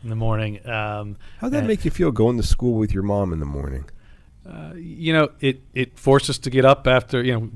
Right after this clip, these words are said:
Speaker 1: we were getting up early anyway for the paper route, uh, but we had to be prepared for school, and, uh, and it was,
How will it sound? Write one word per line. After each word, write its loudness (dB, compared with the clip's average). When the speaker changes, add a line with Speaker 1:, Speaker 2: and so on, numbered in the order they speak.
Speaker 1:
we -2
were 0
getting 4
up 2
early 6
anyway 2
for -2
the -2
paper 0
route, -4
uh, -2
but -4
we 0
had 4
to 0
be 0
prepared 0
for -6
school, -4
and, -8
uh, -4
and -8
it -4
was, -8